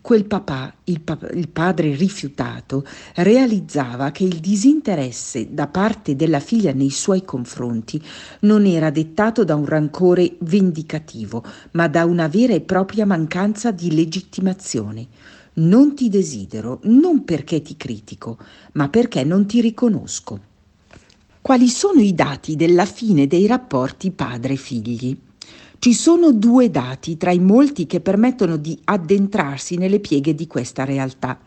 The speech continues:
Il primo lo ha rilevato l'istat nel duemilanove, descrivendo una situazione agghiacciante. Il trentadue virgola sette per cento dei figli di separati e divorziati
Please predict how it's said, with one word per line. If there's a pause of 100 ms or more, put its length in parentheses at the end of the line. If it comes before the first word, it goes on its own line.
(460)
Il
primo
lo
ha
rilevato
l'istat
nel
duemilanove, (320)
descrivendo
una
situazione
agghiacciante. (280)
Il
trentadue
virgola
sette
per
cento
dei
figli
di
separati
e
divorziati